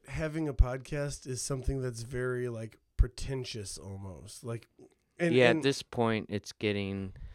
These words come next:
Speaker 2: like, I'll see clips, even, like, for people that are way more well-known, obviously, would be anyone, but, like, people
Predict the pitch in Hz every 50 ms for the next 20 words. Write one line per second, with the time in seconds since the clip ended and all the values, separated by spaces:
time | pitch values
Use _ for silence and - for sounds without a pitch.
0 | - - - - 120 120 - 127 123 120 - - 139 117 - - - - 123 117
1 | 117 - - - - - - _ _ _ _ _ _ - 131 135 139 151 147 139
2 | 131 123 117 107 - _ _ _ - 123 110 - _ _ _ _ _ _ _ -
3 | - 120 - - 117 110 107 104 104 101 104 101 98 95 95 92 87 - - _
4 | _ _ _ - 98 98 107 113 120 127 131 135 131 127 120 110 104 98 92 92
5 | 87 87 90 90 87 85 82 82 82 80 78 78 78 80 80 82 78 - - 67
6 | 64 - - - - - - - - - 107 104 95 98 101 95 87 85 85 85
7 | 78 76 76 69 67 78 - - 101 98 - - 92 92 - - 113 104 - 104
8 | 101 92 -